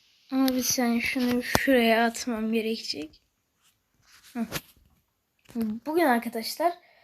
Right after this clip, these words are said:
çok güzel bir şey yapacağız. Bugün pubg'de eğitim alanında şurada altta, şurada, şuraya getireyim kamerayı. <laughs> Şurada altta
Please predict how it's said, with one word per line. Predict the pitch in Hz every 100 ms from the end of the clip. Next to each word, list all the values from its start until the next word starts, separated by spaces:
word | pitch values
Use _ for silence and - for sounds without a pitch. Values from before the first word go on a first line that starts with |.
| _ -
çok | 320 262
güzel | 262 240 226
bir |
şey | - 233
yapacağız. | - - 339 - - _ _ _ _ _ _ _ _ _ _ _ _ _
Bugün | 240 226 277 294 294 311 294 _
pubg'de | 269 311 - 285 240 233 - _
eğitim | 247 262 254 262 240
alanında | 220 208 214 208 202 202 - _ _ _ _ _ _ _ _ _ _
şurada | - - - 285 285 247 233 226 - _
altta, | 226 240 233 - 240 233 233
şurada, | - 277 240 247 - _ - - _ - - - - - - - -
şuraya | 240 233
getireyim | 226 240 - 247 233
kamerayı. | 247 214 214 208 226 269 - _ - - -
<laughs> | - - - - - -
Şurada | - - 294 240 233 -
altta | 247 233 _ 233 247